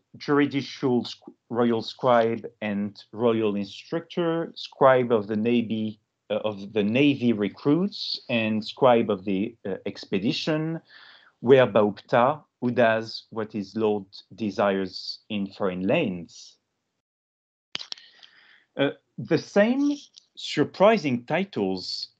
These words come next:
in an expedition context are also found about twenty-five kilometer east at a desert station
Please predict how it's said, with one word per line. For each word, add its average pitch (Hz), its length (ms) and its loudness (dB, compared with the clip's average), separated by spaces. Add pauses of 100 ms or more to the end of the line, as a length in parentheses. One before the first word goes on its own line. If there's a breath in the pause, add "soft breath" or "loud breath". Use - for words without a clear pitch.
in 120 480 0
an 120 140 0
expedition 113 640 -2
context - 800 -2 (140)
are 117 420 2
also 156 420 0
found 160 680 -4 (160)
about 127 480 0 (200)
twenty-five 143 840 0
kilometer 120 680 2 (180)
east - 580 -6 (360)
at 117 140 0
a 113 60 -2
desert 123 440 0
station 113 720 -6